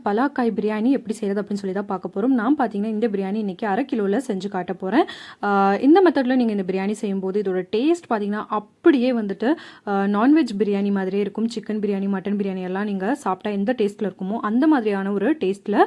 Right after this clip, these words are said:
இந்த பிரியாணி இருக்கும். So, இதுக்கு எந்த மசாலாவை எவ்வளோ போடணும், எப்படி பண்ணணும் அப்படிங்கிறத நான் இந்த வீடியோல உங்க கூட ஷேர் பண்ணியிருக்கேன். And இந்த பிரியாணிக்கு நான் பார்த்தீங்கன்னா, அரை கிலோல, ஆ, பாஸ்மதி ரைஸ் யூஸ் பண்ணியிருக்கேன்.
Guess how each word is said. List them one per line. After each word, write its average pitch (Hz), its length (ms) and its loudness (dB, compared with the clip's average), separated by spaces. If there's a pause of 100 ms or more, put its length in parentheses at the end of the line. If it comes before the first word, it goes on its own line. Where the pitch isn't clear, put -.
(320)
இந்த 285 260 6
பிரியாணி 196 320 0
இருக்கும். 208 440 0
So, 202 180 0
இதுக்கு 196 360 -2
எந்த 247 300 4
மசாலாவை 208 480 0
எவ்வளோ 214 360 0
போடணும், 208 340 0
எப்படி 202 300 -4
பண்ணணும் 190 360 -4
அப்படிங்கிறத 185 500 -4
நான் 277 200 2
இந்த 226 120 2
வீடியோல 180 240 -2
உங்க 202 120 -4
கூட 185 240 -6
ஷேர் 180 220 -6
பண்ணியிருக்கேன். 185 340 -4 (280)
And 220 160 -2
இந்த 262 180 4
பிரியாணிக்கு 226 380 0
நான் 208 140 -4
பார்த்தீங்கன்னா, 190 320 -4
அரை 208 220 -2
கிலோல, 233 460 2 (280)
ஆ, 196 300 2
பாஸ்மதி 233 560 2
ரைஸ் 214 280 -2
யூஸ் 196 260 -4
பண்ணியிருக்கேன். 180 480 -2